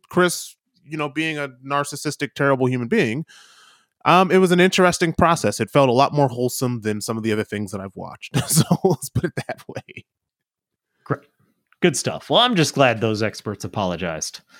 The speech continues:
Speaker 2: That was, that was the one thing I was concerned about. I'm happy to hear that they did that. Well, till next week, check out, uh,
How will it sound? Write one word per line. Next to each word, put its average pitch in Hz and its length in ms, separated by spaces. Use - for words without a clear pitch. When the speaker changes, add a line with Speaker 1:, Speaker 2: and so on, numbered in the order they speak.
Speaker 2:
That 131 80
was, 139 240
that 143 140
was 143 140
the 131 100
one 113 200
thing 107 220
I 104 80
was 95 140
concerned 95 340
about. 95 240
I'm 90 80
happy 92 240
to 87 80
hear 85 140
that - 160
they 85 80
did 101 240
that. - 180
Well, 180 460
till 196 200
next 127 280
week, 135 140
check 220 240
out, 156 300
uh, 113 400